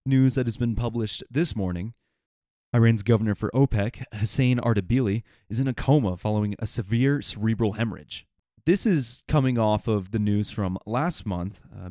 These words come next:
or actually way back in March, when he missed some of the opec meetings in which people said he was unwell.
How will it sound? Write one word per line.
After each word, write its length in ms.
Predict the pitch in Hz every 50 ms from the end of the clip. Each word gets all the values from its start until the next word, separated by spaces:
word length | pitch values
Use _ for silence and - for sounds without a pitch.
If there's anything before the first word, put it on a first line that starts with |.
| 90 - -
or 180 | 104 104 98
actually 540 | - 98 135 151 - - 110 98 90 90 92 - - 101 95
way 160 | 107 139 175
back 240 | 156 101 87 - -
in 80 | 92
March, 400 | 92 90 87 92 110 - - - - _ _ _ _
when 160 | _ 104 104
he 140 | 98 104 110
missed 260 | 110 120 151 170 -
some 140 | - 123 110
of 40 | 98
the 100 | 101 107
opec 380 | 123 147 151 - 117 95 - -
meetings 400 | 92 87 85 87 90 92 90 92
in 120 | 90 90
which 160 | 90 - -
people 260 | - 101 - - 95
said 260 | 92 - - 90 87 101
he 120 | 98 90
was 180 | 87 87 80 -
unwell. 540 | 87 87 90 90 95 110 104 78 82 -